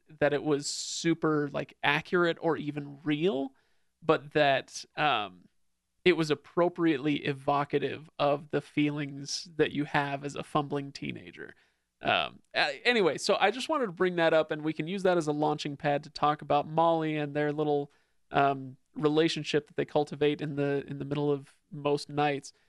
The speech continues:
Uh, I thought she did a great job writing that scene, and it kind of informed how I felt like she had written the relationship as a whole. Um, very effective, and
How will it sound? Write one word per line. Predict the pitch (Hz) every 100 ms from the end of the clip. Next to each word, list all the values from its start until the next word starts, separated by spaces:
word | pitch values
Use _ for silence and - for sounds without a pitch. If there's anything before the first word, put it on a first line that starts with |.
| _ _
Uh, | 135 113 98
I | 139
thought | 196 196
she | -
did | 170 151
a |
great | 131 - 196 214
job | - 180 165 156
writing | 156 147 151 143
that | 143 143 -
scene, | - 202 190 185 180 -
and | 156 151 147 143 - _
it | 156 -
kind | - 165 156
of | 151 147
informed | - 147 - 156 151 151 143 -
how | 127 151 151
I | 147
felt | 147 _ - 151 123
like | 147
she | - 143
had | 143 - _ -
written | 147 156 147
the | 143
relationship | 147 147 147 - 147 139
as | 135
a |
whole. | - 175 180 185 - _ _ _ _ -
Um, | 143 139 135 135 -
very | 226 240
effective, | - 185 - - - _
and | 165 165 156